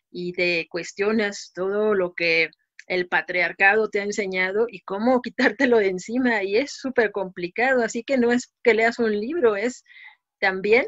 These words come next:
¿no? Tus prácticas cotidianas, tus prácticas sociales, comunitarias, este, pues es, eh, una relación muy compleja con la sociedad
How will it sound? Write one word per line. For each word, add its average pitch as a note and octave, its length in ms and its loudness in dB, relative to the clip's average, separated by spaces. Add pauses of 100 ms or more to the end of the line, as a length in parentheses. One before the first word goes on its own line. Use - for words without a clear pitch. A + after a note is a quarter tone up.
(100)
¿no? C4 280 -4
Tus - 260 -6 (100)
prácticas D#4+ 680 0
cotidianas, F#3+ 760 0
tus F3+ 200 -8
prácticas G#3+ 680 -2 (240)
sociales, F#3 800 0
comunitarias, F3 1200 -4 (300)
este, D3 840 -10 (100)
pues - 320 -10
es, F3+ 500 -6 (100)
eh, D#3 240 -4
una G3+ 260 0
relación G3 680 0 (340)
muy A3+ 260 4
compleja G3 680 -2
con E3 260 -8
la D3 120 -8
sociedad F3 640 0